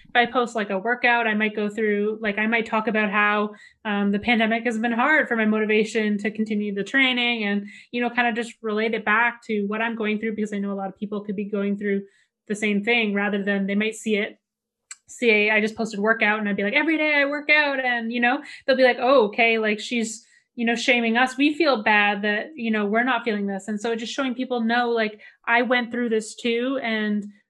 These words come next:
I am trying to overcome it." Like, I'm dealing with, okay, maybe less motivation to do this. And showing people that makes them be like, "Okay, I could do this too." So it's more empowering them rather than making them feel bad or comparing them, themselves against you.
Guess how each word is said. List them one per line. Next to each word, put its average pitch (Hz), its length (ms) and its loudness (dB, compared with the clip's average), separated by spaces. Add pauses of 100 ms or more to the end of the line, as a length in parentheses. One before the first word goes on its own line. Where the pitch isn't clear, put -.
I 214 200 2
am 214 240 0
trying 220 320 0
to 226 60 -2
overcome 208 500 -4
it." 240 140 -4
Like, 214 120 -4
I'm 202 160 -2
dealing 202 300 0
with, 196 220 -2
okay, 269 260 0
maybe 208 240 -2
less 214 220 -4
motivation 262 760 -2
to 226 120 -2
do 247 140 -6
this. 240 280 0 (400)
And 214 440 0
showing 285 440 -2
people 226 380 -4
that 202 320 2 (300)
makes 226 380 -2
them 220 140 -2
be 220 120 -2
like, 220 160 -4
"Okay, 247 360 -4
I 220 160 0
could 226 200 -6
do 220 100 -2
this 208 180 -2
too." 214 220 -4
So 208 140 -4
it's 208 100 -8
more 214 160 -2
empowering 208 640 -2
them 233 300 -4 (240)
rather 214 320 2
than 202 280 2
making 208 300 0
them 202 180 -2
feel 202 200 0
bad 202 380 0
or 196 120 -2
comparing 202 560 -2
them, 208 300 -6 (260)
themselves 208 480 -2
against 202 480 -6
you. 302 260 0